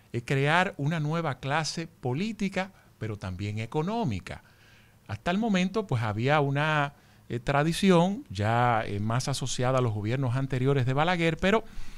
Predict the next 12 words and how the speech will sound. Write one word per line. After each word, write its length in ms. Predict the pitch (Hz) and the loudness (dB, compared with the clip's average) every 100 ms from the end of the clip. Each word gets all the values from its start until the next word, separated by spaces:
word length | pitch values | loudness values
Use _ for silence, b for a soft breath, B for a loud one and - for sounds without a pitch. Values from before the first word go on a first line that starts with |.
| B B - | B B -4
esto 840 | 139 175 208 - 226 220 214 202 - - - | 0 2 2 2 4 6 6 4 -2 -20 0
provocó, 800 | 165 170 208 202 - 151 131 - - - - - | 4 4 4 2 6 6 6 2 -8 -10 -10 -2
provocó 640 | 135 180 196 196 143 151 B B B B | 2 2 2 4 4 2 B B B B
que 80 | 147 | -2
al 120 | 147 | 0
producirse 800 | 151 151 156 139 185 208 - 196 196 | 0 0 0 -2 -2 -4 -4 -6 -2
el 280 | 151 139 | -2 -2
cambio, 580 | - 151 117 107 110 120 - b b b - | 0 2 2 0 -2 -2 -8 b b b -4
esos 240 | 143 214 | -2 0
sectores 480 | 202 190 185 196 160 | -2 -2 -2 0 0
empresariales 1040 | 165 143 165 170 170 143 131 127 139 - - b b b b b | -2 -2 -4 -2 -2 0 2 2 0 -4 -10 b b b b b
decidan 720 | 127 143 - 202 208 202 202 | 0 0 2 2 2 2 -4